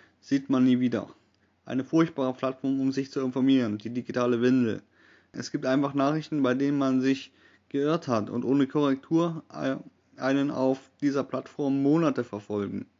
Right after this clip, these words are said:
Die Freunde sagen nur was, wenn man es selbst wiederholt. Selbst die werden einem zum großen Teil empfohlen und sitzen dann im selben Filter.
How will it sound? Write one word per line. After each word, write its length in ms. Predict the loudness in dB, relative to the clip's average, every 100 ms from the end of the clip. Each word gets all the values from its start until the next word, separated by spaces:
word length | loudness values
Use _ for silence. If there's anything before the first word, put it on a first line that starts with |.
| _ _ -20 -20 _ _ _ _ -8
Die 80 | -4
Freunde 340 | 2 4 4
sagen 520 | 2 2 4 4 0 -4
nur 320 | 0 2 2
was, 280 | 0 -4 -4
wenn 160 | -2
man 420 | 0 0 0 -2 -14 _ _ _ _
es 200 | -8 -2
selbst 340 | -2 -2 -4
wiederholt. 580 | -2 -2 0 -2 -2 -6 _ _ _ _ _ _ _
Selbst 440 | -2 0 0 -2
die 180 | -2 2
werden 240 | 4 4 2
einem 480 | 2 2 2 0 -4
zum 180 | -2 -2
großen 320 | 0 -2 -2
Teil 240 | 0 0 0
empfohlen 480 | -4 -2 0 0
und 160 | 0 0
sitzen 360 | -2 -4 -2 0
dann 280 | 0 0
im 160 | 0 0
selben 380 | 2 2 2 0
Filter. 400 | -2 -4 -6